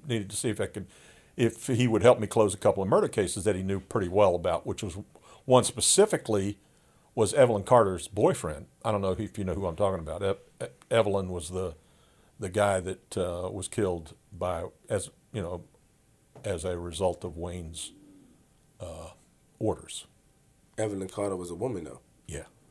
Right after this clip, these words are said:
Speaker 1: Beautiful, nice young girl who, uh, was dating a guy named Felman Hampton,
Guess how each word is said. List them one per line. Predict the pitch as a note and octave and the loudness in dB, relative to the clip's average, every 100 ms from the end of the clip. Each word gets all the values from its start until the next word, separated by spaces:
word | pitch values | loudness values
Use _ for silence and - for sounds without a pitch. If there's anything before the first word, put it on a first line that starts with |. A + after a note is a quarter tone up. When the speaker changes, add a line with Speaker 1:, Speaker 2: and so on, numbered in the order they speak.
| _ _ - | _ _ -6
Speaker 1:
Beautiful, | G#2+ F#2 G#2+ F2+ | -4 -2 -4 -6
nice | - F2+ F2+ - | -8 -8 -8 -8
young | G2+ F2+ | -8 -8
girl | E2+ E2 D#2+ - _ _ _ _ _ _ - | -8 -8 -10 -12 _ _ _ _ _ _ -6
who, | F#2+ F2 F2 D#2 _ _ _ _ G2 | -4 -4 -8 -12 _ _ _ _ -8
uh, | F2 F2 F2 - | -6 -8 -12 -12
was | A#2+ G2 | -8 -4
dating | - G#2 - | -2 -2 -2
a | |
guy | F#2 F#2+ F#2 | -4 -2 -2
named | F2 E2+ | -6 -10
Felman | - - F#2+ F#2 | -8 -2 -2 -2
Hampton, | F2 F#2+ - F2 | -6 -8 -8 -12